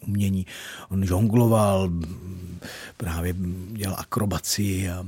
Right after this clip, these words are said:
opravdu, a dokonce v televizi v sedmdesátých letech, myslím, že naposledy vystupoval, myslím, že někde, někde Možná přijde kouzelník jsme našli a je to krásný, dobrodružný příběh pro, na film.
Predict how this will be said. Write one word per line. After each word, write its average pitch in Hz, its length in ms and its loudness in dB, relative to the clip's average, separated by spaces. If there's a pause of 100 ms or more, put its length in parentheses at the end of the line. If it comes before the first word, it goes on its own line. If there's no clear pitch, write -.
(140)
opravdu, 95 480 -4 (420)
a - 40 -8 (540)
dokonce 90 360 -2 (220)
v - 140 -10
televizi 98 520 2
v - 60 -4
sedmdesátých 95 600 -2
letech, 104 340 -4
myslím, 113 220 -8
že 101 100 -4
naposledy 95 440 -4
vystupoval, 98 460 -2
myslím, 92 360 -8
že 98 80 -4
někde, 95 320 -4 (800)
někde 92 400 -4
Možná 90 440 -4
přijde 90 260 -8
kouzelník 101 560 2
jsme 123 160 4
našli 98 380 0
a 92 60 2 (600)
je 123 80 6
to 160 100 8
krásný, 107 480 2 (260)
dobrodružný 98 800 2 (360)
příběh 95 420 -2
pro, - 160 -4 (200)
na 95 100 2
film. 80 360 0